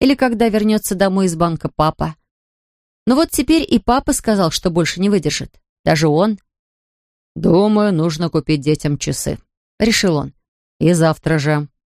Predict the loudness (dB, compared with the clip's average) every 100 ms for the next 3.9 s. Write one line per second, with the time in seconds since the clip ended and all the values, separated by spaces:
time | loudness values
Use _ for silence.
0 | _ 0 2 2 2 0 0 0 0 2
1 | 2 0 0 -2 0 0 -2 -4 0 2
2 | 2 0 -2 -4 0 0 -2 -4 -2 -2
3 | -2 -4 -4 -2 -2 0 -2 -4